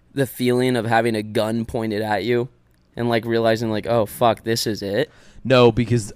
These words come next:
Speaker 2: I have anxiety already. I don't need to
Speaker 1: You
Speaker 2: think
Speaker 1: should think
Speaker 2: about
Speaker 1: about it,
Speaker 2: that.
Speaker 1: 'cause, like,
Speaker 2: No,
Speaker 1: I,
Speaker 2: Steven, I'll die.
Speaker 1: I used to think, I used to think that, "Oh, psh, I'm not even scared of dying," 'cause I'm not, I'm really not. But, like, when I think about the thought of someone, like, actually pointing a gun at me
Speaker 2: I'm
Speaker 1: and
Speaker 2: not
Speaker 1: being
Speaker 2: sca-,
Speaker 1: like,
Speaker 2: I'm not scared of death, but
Speaker 1: "I'm
Speaker 2: I'm
Speaker 1: gonna
Speaker 2: scared
Speaker 1: f-,
Speaker 2: of dying.
Speaker 1: yeah, I, like, I'm gonna fucking kill you." Like,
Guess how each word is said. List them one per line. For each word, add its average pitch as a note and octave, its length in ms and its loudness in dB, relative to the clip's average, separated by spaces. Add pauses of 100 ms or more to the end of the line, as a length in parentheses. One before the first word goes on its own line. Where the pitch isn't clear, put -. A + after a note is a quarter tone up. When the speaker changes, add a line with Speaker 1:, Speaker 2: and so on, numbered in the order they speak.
Speaker 2:
I A#2 180 -2
have C#3 180 -6
anxiety G#2 540 0
already. F2 480 -4
I A2 80 4
don't G#2+ 160 0
need F#2 140 -4
to F2 60 -2
Speaker 1:
You F#3 140 4
Speaker 2:
think C#4+ 120 2
Speaker 1:
should F#2+ 80 0
think A2 160 4
Speaker 2:
about A#2+ 100 4
Speaker 1:
about A2+ 80 2
it, - 80 -2
Speaker 2:
that. - 20 -16
Speaker 1:
'cause, B2+ 240 -2
like, C#3+ 160 4
Speaker 2:
No, C#4+ 280 8
Speaker 1:
I, A2 40 -8
Speaker 2:
Steven, B3+ 260 0
I'll B3 120 2
die. F3+ 240 6
Speaker 1:
I G3 40 10
used B3+ 320 4
to D#3 80 0
think, - 480 -2 (220)
I C3+ 80 4
used D3 220 0
to C3+ 60 -10
think B2+ 200 -4
that, A#2+ 280 0
"Oh, G#2+ 340 4
psh, - 180 -6 (680)
I'm F3 140 4
not F3+ 100 4
even E3+ 160 0
scared E3+ 300 0
of A2+ 60 -10
dying," F#2+ 260 -2
'cause F#3 140 -2
I'm B3 100 0
not, F4+ 180 -2
I'm - 120 0
really G4 260 4
not. E3+ 320 -2
But, D3 140 4
like, C#3+ 260 4 (280)
when D3 180 2
I D3+ 80 2
think G3+ 200 -2
about G3+ 200 2
the C3 80 -2
thought B2 180 6
of A2+ 80 0
someone, B2 240 0
like, A2+ 260 -2
actually A2+ 380 0
pointing A#2 460 -2
a G#2+ 40 -2
gun G#2+ 200 -4
at F#2+ 80 -4
me G#2 60 -4
Speaker 2:
I'm C3 40 2
Speaker 1:
and E3 80 4
Speaker 2:
not A#3 160 4
Speaker 1:
being A2 140 2
Speaker 2:
sca-, - 20 -2
Speaker 1:
like, A2 140 2
Speaker 2:
I'm E3 80 2
not F3 160 0
scared G3 200 0
of B2+ 160 -8
death, D#3 300 -6
but - 60 0
Speaker 1:
"I'm B2 60 2
Speaker 2:
I'm B2+ 40 2
Speaker 1:
gonna A#2+ 80 2
Speaker 2:
scared C3 140 4
Speaker 1:
f-, G#2+ 60 0
Speaker 2:
of - 20 -18
dying. G2+ 340 -4
Speaker 1:
yeah, A#2+ 300 6
I, - 20 4
like, A2 220 2
I'm A#2+ 120 2
gonna A#2+ 120 0
fucking A2 320 -2
kill A#2 200 2
you." F#2+ 200 -2
Like, G#2 260 -6